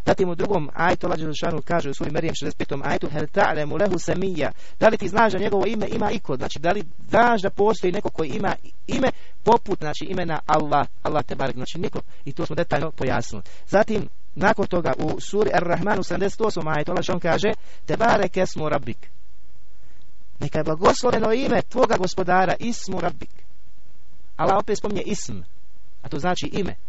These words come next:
ime tvoga gospodara. Zatim ponovo, pogledajte, nakon svih ovih ajeta, dođe neko i kaže: "Allah nema imena, ne postoji imena." Allah što kaže: "Te barek ismu rabbik." Ovdje govori: "Neka je uzvišeno, blagosloveno ime tvoga gospodara." Zatim na drugom mjestu Allah Đelešanu kaže u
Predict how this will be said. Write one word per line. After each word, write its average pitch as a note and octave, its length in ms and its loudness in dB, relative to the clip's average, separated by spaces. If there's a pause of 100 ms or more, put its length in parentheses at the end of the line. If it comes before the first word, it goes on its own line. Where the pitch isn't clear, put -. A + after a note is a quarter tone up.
ime G#3 240 -2 (100)
tvoga G3 400 2
gospodara. B2 580 -2 (680)
Zatim G#3 360 4
ponovo, A3+ 340 4
pogledajte, G#3 320 2
nakon A3 260 2
svih B3 220 0
ovih G#3 220 0
ajeta, F3+ 380 4 (380)
dođe G3 220 2
neko G3 140 -2
i - 40 -2
kaže: D#3+ 160 -2
"Allah E3 160 0
nema A3 240 2
imena, F3+ 280 0
ne - 80 -2
postoji F#3+ 340 0
imena." D#3 220 0
Allah F#3+ 220 2
što G3+ 180 0
kaže: F3+ 200 0
"Te D#3+ 120 -2
barek F#3+ 340 2
ismu F3+ 300 -2
rabbik." D3+ 280 0 (280)
Ovdje E3 200 0
govori: F3+ 280 -2
"Neka C#3 220 -2
je - 80 -2
uzvišeno, F#3+ 480 -2
blagosloveno F#3 540 0
ime A3 240 0
tvoga G#3 400 0
gospodara." D3+ 480 -2 (440)
Zatim A3+ 300 2
na A3+ 60 0
drugom A#3+ 240 2
mjestu G#3+ 220 0
Allah G#3 120 2
Đelešanu G3 420 2
kaže F3 240 2
u - 20 -2